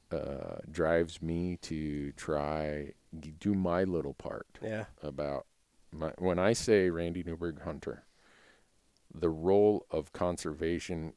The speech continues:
Speaker 1: is completely inseparable. It, it cannot be separated from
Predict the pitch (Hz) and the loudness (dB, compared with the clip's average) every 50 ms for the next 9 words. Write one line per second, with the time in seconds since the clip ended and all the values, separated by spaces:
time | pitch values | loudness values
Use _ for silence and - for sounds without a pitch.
0 | _ _ - - 80 71 - - - 87 82 78 - _ - - - 113 113 104 | _ _ -6 -6 -6 -6 -6 -6 -6 -6 -6 -6 -8 _ -18 -4 -2 0 0 0
1 | - 95 95 87 - 90 92 90 85 - - - 90 90 - - - - - - | 0 -2 -2 -2 -2 -4 -4 -4 -4 -6 -2 0 0 0 0 -2 -8 -10 -10 -10
2 | - - - - - - 85 87 87 - - 104 110 - - - 120 104 98 98 | -14 -16 -18 -16 -8 0 0 0 0 2 0 -2 -2 -2 -2 0 2 2 2 2
3 | 98 101 113 113 - - - - 101 98 92 92 90 85 82 80 76 71 - - | 2 2 2 2 0 -4 -10 -10 -6 -4 -2 0 0 -2 -2 -4 -6 -8 -12 -18
4 | - _ - - - - _ _ _ _ _ _ _ _ _ _ _ _ - - | -20 _ -20 -20 -20 -20 _ _ _ _ _ _ _ _ _ _ _ _ -6 4
5 | - 113 107 - 104 90 82 76 76 69 76 71 - - - - 87 82 80 78 | 6 6 6 6 4 2 2 2 2 0 -2 -4 -4 -6 -4 0 0 0 0 -2
6 | 73 | -4